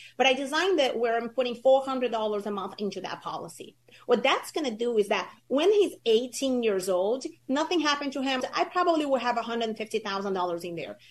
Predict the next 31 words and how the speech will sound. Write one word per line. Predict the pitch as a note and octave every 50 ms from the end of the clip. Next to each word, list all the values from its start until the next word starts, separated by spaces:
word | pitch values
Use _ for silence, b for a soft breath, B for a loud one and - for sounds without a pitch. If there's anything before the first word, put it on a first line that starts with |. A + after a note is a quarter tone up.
| B B
That's | - F#4+ C5+ -
his | - - - -
college | - - C4+ D4 E4 E4 C4 -
money | A3 G#3+ A3+ C#4+ D#4+ A#3 F3
right | D3+ D#3 D3 A2+ B2
there. | - D#2+ F2+ - - B B B B B
Now, | B F#4 F#4+
let's | G#4 A4 G#4 G#4+ -
say | G4+ F4 E4+ D4
that | D4 C#4
I | C#4 C#4
don't | D4 D#4 D#4 D4+
need | E4 F#4 F4+
to | - C4+
go | A#3+ B3 A#3
into | A3 A3 A3 G3+
that | G3 - - -
policy | - D4 D#4+ D#4 C4+ A#3+ A#3+ - A3+ G#3 G#3 - - _ -
to | - E4+
pay | E4+ D4+ D4
for | D4 C#4
the | C4 C4
college. | - D4+ D4 C#4+ A3+ F3 E3+ E3+ E3 - _ _ _ -
I | - D#4+
can | D#4 F4 D#4+
pay | D#4+ D#4
for | D#4 D#4
the | C#4 C#4
college, | C#4 B3+ A#3 G#3+ G#3+
no | A3+ A#3+ B3
problem. | B3 A#3+ G3+ G3 G3 F#3+